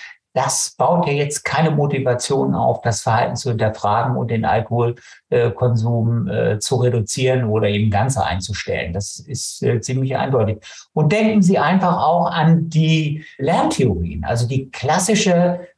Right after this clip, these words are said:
Konditionierung ist doch Folgendes. Äh, man sieht etwas, häufig eben dann gepaart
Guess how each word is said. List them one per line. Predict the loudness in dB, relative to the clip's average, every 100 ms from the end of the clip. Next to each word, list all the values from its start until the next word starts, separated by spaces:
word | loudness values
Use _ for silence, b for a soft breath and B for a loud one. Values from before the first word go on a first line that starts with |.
| _
Konditionierung | 2 4 4 2 2 4 4 2 -2
ist | -2
doch | -4 -2
Folgendes. | 0 0 -2 -6 _ b b
Äh, | 0 2 4
man | 2 2 2 2
sieht | 4 2 2
etwas, | -2 0 0 -2 -4 -12 -12 -12 -14 -18 -16 -14 -12 -14 -2
häufig | 0 2 2 2
eben | 0 0
dann | 2 4 4
gepaart | 2 0 0 0 0 -2